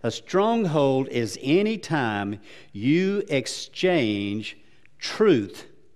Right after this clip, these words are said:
for a lie. Okay? If you exchange a truth for a lie, that lie that Satan is whispering into your ear, and you'll say, "I'll receive that," anytime that happens,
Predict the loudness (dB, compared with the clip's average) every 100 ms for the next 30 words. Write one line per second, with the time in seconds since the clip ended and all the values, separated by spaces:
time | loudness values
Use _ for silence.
0 | -20 -20 -20 -12 -4 -2 0 -2 -2 -6
1 | -16 -20 -20 -20 -20 -20 -20 -20 -20 -20
2 | -20 -20 -20 -20 -20 -20 -20 -20 -20 -20
3 | -20 -20 -20 -8 0 0 0 -6 -20 -20
4 | -20 -20 -20 -12 -8 -2 0 0 -2 -2
5 | 2 2 2 0 -4 -8 -8 -4 4 4
6 | 4 -2 -6 -2 0 2 2 2 0 0
7 | 2 4 4 2 0 -2 -2 0 -2 -8
8 | -4 0 0 0 -2 0 0 0 0 0
9 | 0 0 -2 -6 -12 -12 -2 0 0 4
10 | 4 4 4 2 2 -2 -4 0 2 2
11 | -2 -2 -2 -2 -2 -4 -6 -6 -4 -4
12 | -2 -4 -4 -6 -8 -12